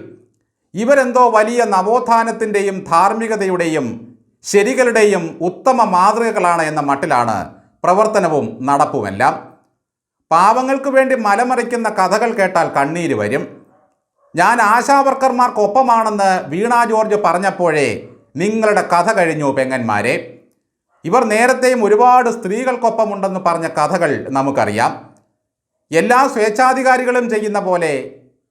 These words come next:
സമരം ചെയ്യുന്ന ആശാ വർക്കർമാരുടെ കണക്കെടുത്തു തുടങ്ങി പിണറായി സർക്കാർ. ഇനി അവരുടെ ജാതിയും കുലവും രാഷ്ട്രീയവും നോക്കി ഒരു രാഷ്ട്രീയ കളിയുണ്ട് സഖാക്കൾ.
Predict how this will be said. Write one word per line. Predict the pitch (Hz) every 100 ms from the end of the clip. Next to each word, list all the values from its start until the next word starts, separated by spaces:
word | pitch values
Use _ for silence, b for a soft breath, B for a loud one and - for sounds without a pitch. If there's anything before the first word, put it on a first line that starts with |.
| _
സമരം | - 170 196 262 254
ചെയ്യുന്ന | 240 240 220
ആശാ | 208 - 165 208 240 247
വർക്കർമാരുടെ | 240 233 233 220 214 202 190
കണക്കെടുത്തു | 180 208 233 208 -
തുടങ്ങി | 165 156 143 135
പിണറായി | 127 143 156 143
സർക്കാർ. | 123 117 - 151 - - - _ _ _ _ _ _ -
ഇനി | 175
അവരുടെ | 220 190 220 233
ജാതിയും | 196 185 208 233 247 240 226
കുലവും | 196 220 233 214
രാഷ്ട്രീയവും | 180 190 202 226 220 214
നോക്കി | 170 147 147 104 90 B B
ഒരു | 165 170
രാഷ്ട്രീയ | 165 202 226 226 208
കളിയുണ്ട് | 190 165 175 151 117
സഖാക്കൾ. | 117 113 113 139